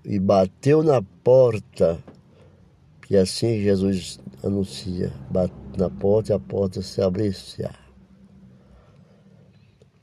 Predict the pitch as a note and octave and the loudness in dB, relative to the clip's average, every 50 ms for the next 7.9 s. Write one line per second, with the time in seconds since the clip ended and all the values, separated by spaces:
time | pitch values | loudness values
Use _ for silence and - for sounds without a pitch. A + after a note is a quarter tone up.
0 | _ _ _ _ _ _ _ _ - - - - _ _ _ _ _ _ _ _ | _ _ _ _ _ _ _ _ -20 -20 -20 -20 _ _ _ _ _ _ _ _
1 | _ _ _ _ _ _ _ - G2+ G2 G2 G2 G2 F#2+ F2+ F#2 F#2 F2+ F2+ - | _ _ _ _ _ _ _ -4 0 2 2 4 2 2 2 0 0 -2 -2 -6
2 | - - - F#2+ - - - G#2 G2+ G#2 G#2 G2 F#2 E2+ D#2+ - - - - - | -8 -10 -10 -10 -6 -2 2 4 6 6 6 4 2 0 -4 -8 -14 -16 -16 -18
3 | - - _ _ _ _ _ _ _ _ _ _ _ _ _ _ _ _ _ _ | -20 -20 _ _ _ _ _ _ _ _ _ _ _ _ _ _ _ _ _ _
4 | _ _ _ _ _ _ _ _ _ _ _ _ _ - F2+ F#2 F#2+ G2+ G#2 A#2 | _ _ _ _ _ _ _ _ _ _ _ _ _ -6 -2 2 4 4 4 4
5 | A#2+ - - - - G#2 G2 F#2+ - _ - G2 G2 G2+ G2+ G#2+ A2 G#2 G2 F#2 | 2 -2 -6 -6 -4 -2 -2 -2 -4 _ -4 0 2 2 2 2 0 -2 -4 -6
6 | - - - _ _ _ _ _ _ _ _ _ _ _ _ _ _ - - G#2+ | -10 -16 -20 _ _ _ _ _ _ _ _ _ _ _ _ _ _ -12 -10 -8
7 | F#2 G2+ A2+ C3+ D#3 D3+ - - F#3 F3 E3 D#3+ D3 B2+ A2 F#2+ - | -4 0 2 2 2 2 2 2 4 4 6 6 4 4 2 0 -2